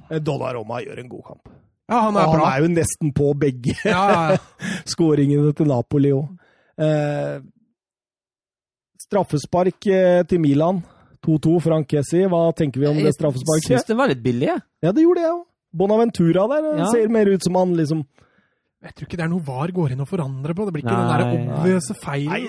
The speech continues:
Speaker 2: så lenge det er en kontakt der, ikke
Speaker 1: Ja.
Speaker 2: sant?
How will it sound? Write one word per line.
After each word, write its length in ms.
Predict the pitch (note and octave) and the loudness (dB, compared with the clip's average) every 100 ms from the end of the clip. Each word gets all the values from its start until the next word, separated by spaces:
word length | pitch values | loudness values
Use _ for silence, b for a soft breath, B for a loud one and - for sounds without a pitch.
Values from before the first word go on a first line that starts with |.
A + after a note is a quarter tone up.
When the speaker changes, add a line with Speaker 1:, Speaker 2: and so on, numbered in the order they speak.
| G#3+ | -2
Speaker 2:
så 140 | G3+ | 0
lenge 400 | G#3+ G3 D3+ C#3+ | 2 2 0 0
det 140 | D3+ F#3+ | 0 -2
er 320 | D#3+ C#3+ C#3+ | 0 0 2
en 140 | E3+ | 0
kontakt 440 | F3+ G3+ F3+ D#3+ - | 0 0 0 -4 -4
der, 180 | A3+ A#3+ | -2 0
ikke 80 | G3+ | 0
Speaker 1:
Ja. 100 | G3+ | -2
Speaker 2:
sant? 300 | G#3 F#3+ | -6 -8